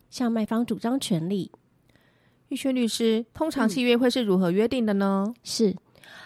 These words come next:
Speaker 1: 如果是跟建商或企业经营者购买成屋，双方是依照内政部公布的成屋买卖契约书范本的规定来签订契约的话，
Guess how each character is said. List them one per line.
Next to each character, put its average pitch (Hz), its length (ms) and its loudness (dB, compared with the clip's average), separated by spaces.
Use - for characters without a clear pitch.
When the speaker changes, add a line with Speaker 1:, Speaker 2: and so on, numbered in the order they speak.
Speaker 1:
如 226 120 2
果 240 240 6
是 196 160 2
跟 311 200 2
建 339 200 2
商 302 320 2
或 294 160 2
企 285 200 0
业 285 100 2
经 269 220 0
营 240 100 2
者 190 240 0
购 254 160 0
买 196 160 -2
成 175 240 -2
屋， 240 400 0
双 220 240 -2
方 226 220 0
是 262 180 -2
依 262 100 2
照 247 240 0
内 277 160 2
政 302 160 4
部 277 160 4
公 254 220 0
布 254 160 -2
的 202 180 0
成 196 260 -2
屋 254 160 2
买 226 140 -2
卖 202 160 -4
契 247 200 -4
约 247 100 2
书 262 180 -2
范 294 240 0
本 165 140 -2
的 165 100 -4
规 214 180 -2
定 220 240 -2
来 170 160 -6
签 233 220 -4
订 233 140 -2
契 226 220 -4
约 220 140 0
的 185 140 -2
话， 214 380 -4